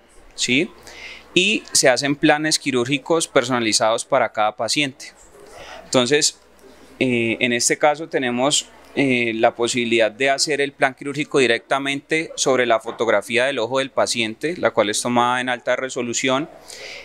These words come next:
y podemos hacer un análisis detallado de los lentes a seleccionar, ¿sí? Y de los resultados que esperamos tener al utilizar cada uno de estos lentes. En este caso,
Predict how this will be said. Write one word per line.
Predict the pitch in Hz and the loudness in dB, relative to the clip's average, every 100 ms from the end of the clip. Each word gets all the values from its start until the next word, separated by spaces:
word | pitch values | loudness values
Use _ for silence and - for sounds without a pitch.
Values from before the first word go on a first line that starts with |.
| - - | 0 2
y | 180 233 - - 127 | 4 2 -4 -14 -2
podemos | - 123 127 143 | 2 4 4 2
hacer | 131 123 | 2 0
un | 123 | 0
análisis | 139 139 147 151 143 123 | -4 -4 -4 -2 -2 0
detallado | 123 123 117 113 117 131 208 - _ _ - | 0 2 0 0 0 0 -4 -10 _ _ -6
de | 117 120 107 - | 0 2 0 0
los | 123 117 120 | 2 2 2
lentes | 131 135 156 175 | 2 2 2 2
a | |
seleccionar, | 165 160 156 - 110 107 135 240 _ _ - - | 2 0 -2 -2 0 0 -2 -6 _ _ -16 -6
¿sí? | - 131 185 - - - - - - - | 0 0 -2 -8 -20 -18 -18 -18 -16 0
Y | 170 214 190 - - | 2 2 -4 -12 -8
de | 127 135 | 2 4
los | 123 | 4
resultados | 127 120 123 - 120 123 143 | 2 0 -2 0 2 2 0
que | 151 | -4
esperamos | - 117 107 120 - | 0 0 0 -6 -4
tener | 120 120 | -2 0
al | 139 | -2
utilizar | 139 117 110 101 101 - | -4 -8 -6 0 -2 2
cada | 117 | 2
uno | 113 117 | 2 0
de | 110 | -2
estos | - 117 107 | -2 -2 2
lentes. | 110 98 - - - - - - - - - - - - - - - - - - - - - | 0 0 -4 -6 -6 -8 -20 -20 -20 -20 -20 -20 -20 -20 -20 -18 -18 -20 -20 -20 -20 -20 -4
En | 131 123 | 2 2
este | 120 147 | 2 2
caso, | - 175 180 208 | 2 2 0 -4